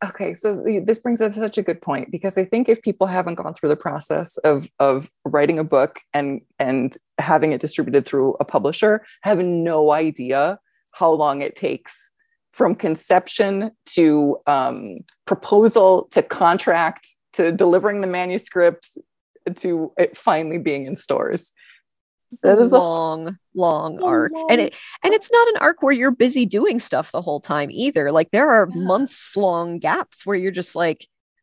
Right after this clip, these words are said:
Speaker 2: "What should I be doing?" <laughs> Like, I know stuff is happening. I know I'm not supposed to write because it's with them and they don't want me to have additional changes. You get into version control issues,
Speaker 1: Yeah.
Speaker 2: but you're just like,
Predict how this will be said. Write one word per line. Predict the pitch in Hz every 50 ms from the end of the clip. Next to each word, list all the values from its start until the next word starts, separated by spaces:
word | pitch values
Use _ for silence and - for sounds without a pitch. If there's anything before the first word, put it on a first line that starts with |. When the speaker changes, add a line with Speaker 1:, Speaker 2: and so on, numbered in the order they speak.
| _ _ _ _
Speaker 2:
"What | - 196 -
should | - - -
I | 180 180 175 165
be | - 175 170
doing?" | - 175 190 226 247 202 156 143
<laughs> | - 180 190 247 - 392 294 -
Like, | 302 277 254 - - - - - 494 - -
I | -
know | 254 247 226 220 214 269 247 285 277 - _ _ _ _ _ _
stuff | - - - - 214 220 - -
is | 208 202 -
happening. | - - 233 247 262 - 269 214 180 156
I | 170 175
know | 185 190 190
I'm | 190 196 202
not | 196 190 196 - -
supposed | - - 208 208 202 - -
to | 226
write | 175 170 196 247 269 196 - -
because | 180 - 226 185 180
it's | 185 175 - - - _
with | 190 175 208 202 _
them | - 208 208 214 196 190
and | 170 165
they | 180
don't | 190 202 185
want | 180 190 196
me | 190 175
to | 202
have | 208 185 180
additional | 180 175 180 - - 190 175
changes. | - - 185 185 180 165 180 175 -
You |
get | 160 175 170
into | 170 170
version | 147 - 170 180 - 185 185
control | 180 175 175 - - 175 165 170
issues, | 170 165 - - 165 165 - - _ - - - - - - _ -
Speaker 1:
Yeah. | - - -
Speaker 2:
but | 185 180
you're | 180
just | - - 180 - -
like, | 175 180 180 _